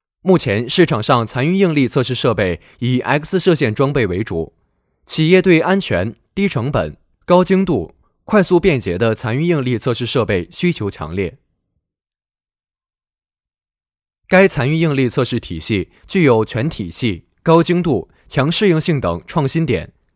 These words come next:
在降低加工费用、降低测试成本、潜在市场和社会效益方面具有直接或间接效益。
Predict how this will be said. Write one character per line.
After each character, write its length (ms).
在 240
降 200
低 140
加 160
工 160
费 180
用、 240
降 200
低 180
测 200
试 120
成 240
本、 280
潜 200
在 120
市 200
场 320
和 260
社 160
会 140
效 200
益 80
方 200
面 240
具 140
有 160
直 240
接 300
或 280
间 200
接 160
效 200
益。 220